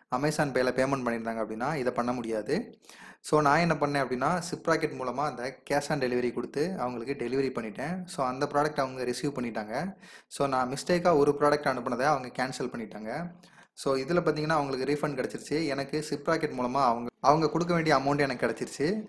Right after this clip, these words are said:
So, இந்த மாதிரி தான் நீங்க, அ, ஒரு சில விஷயத்த செல்ஃப் ஷிப்மெண்ட் பண்ணி, அ, உங்க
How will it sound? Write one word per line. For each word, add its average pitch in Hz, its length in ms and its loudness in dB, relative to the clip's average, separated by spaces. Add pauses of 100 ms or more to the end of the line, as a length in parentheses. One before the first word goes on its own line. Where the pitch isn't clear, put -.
(280)
So, - 220 0
இந்த 170 240 2
மாதிரி 180 220 6
தான் 180 100 6
நீங்க, 147 540 0
அ, 127 200 2
ஒரு 135 180 4
சில 131 240 2
விஷயத்த 151 640 0 (280)
செல்ஃப் 156 220 4
ஷிப்மெண்ட் 135 320 -2
பண்ணி, 151 480 -4 (120)
அ, 120 220 0
உங்க 113 600 -2